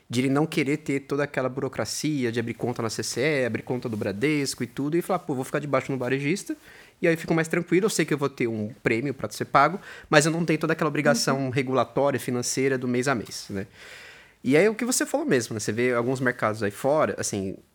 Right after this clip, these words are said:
Speaker 1: e não só, né, que abriu e demorou dez anos pro pessoal começar a ter adesão, mas a gente vê, por exemplo, uma crise como a gente tá vendo agora na Europa, de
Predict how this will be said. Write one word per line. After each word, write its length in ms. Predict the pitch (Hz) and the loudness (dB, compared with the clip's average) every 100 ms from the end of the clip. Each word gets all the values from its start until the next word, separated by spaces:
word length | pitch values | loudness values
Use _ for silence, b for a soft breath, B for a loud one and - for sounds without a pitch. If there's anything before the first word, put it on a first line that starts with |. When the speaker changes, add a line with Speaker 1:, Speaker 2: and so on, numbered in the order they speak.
| - | 0
Speaker 1:
e 80 | 139 | 2
não 220 | 180 339 | 4 2
só, 420 | - 156 110 92 | 2 2 2 0
né, 260 | - 104 113 | -4 -4 -6
que 380 | - 117 104 - | -6 -4 -4 -2
abriu 480 | 123 120 123 127 104 | 0 2 2 2 2
e 40 | |
demorou 360 | 98 117 117 113 | 2 2 2 2
dez 360 | 107 156 143 | 4 4 2
anos 160 | 120 110 | 0 -2
pro 140 | - | -4
pessoal 300 | - 113 104 | -6 -4 -2
começar 240 | 101 104 110 | -4 -4 -4
a 40 | |
ter 60 | 104 | -4
adesão, 300 | 101 101 143 | -2 -2 0
mas 100 | 160 | 0
a 20 | |
gente 140 | 175 | 0
vê, 100 | 165 | 0
por 140 | 151 139 | -2 0
exemplo, 220 | 127 131 | -2 0
uma 100 | 143 | -2
crise 340 | - 175 208 | 0 -2 -2
como 160 | 185 151 | -2 -2
a 40 | |
gente 180 | 135 - | -2 -2
tá 80 | 127 | -2
vendo 220 | 113 110 | -2 -2
agora 320 | 101 101 95 - B B B | 0 0 0 -4 B B B
na 100 | 113 | 2
Europa, 560 | 101 113 190 220 110 - B B B - | 4 6 4 2 -4 -6 B B B -8
de 320 | 113 160 294 | -2 0 -2